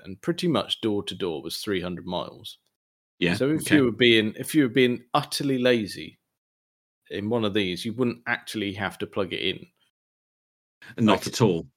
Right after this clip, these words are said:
Speaker 2: No.
Speaker 1: you could leave fully charged, drive there, and drive home.
Speaker 2: Yes, and plug it in when it's back on your driveway, and not think about it in between.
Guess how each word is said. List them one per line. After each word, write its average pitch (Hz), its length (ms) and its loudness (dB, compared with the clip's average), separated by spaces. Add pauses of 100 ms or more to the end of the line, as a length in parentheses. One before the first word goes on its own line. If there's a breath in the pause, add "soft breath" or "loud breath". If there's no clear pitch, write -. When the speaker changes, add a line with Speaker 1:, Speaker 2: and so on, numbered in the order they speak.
(180)
Speaker 2:
No. 101 200 2
Speaker 1:
you 90 60 2
could 104 100 0
leave 127 200 2
fully 127 380 2
charged, 101 360 2
drive 110 260 4
there, 87 200 2
and 87 140 -8
drive 87 240 -4
home. - 260 -6 (680)
Speaker 2:
Yes, - 320 -6 (340)
and 76 240 -8 (120)
plug 98 280 2
it 87 80 2
in 85 140 -2
when 82 100 -4
it's - 100 -10
back 82 200 -6
on 87 80 -4
your 80 80 -4
driveway, 76 460 -6
and 85 160 -4
not 92 200 -6
think - 360 0
about - 320 -8
it - 100 -2
in 82 100 -8
between. 71 400 -12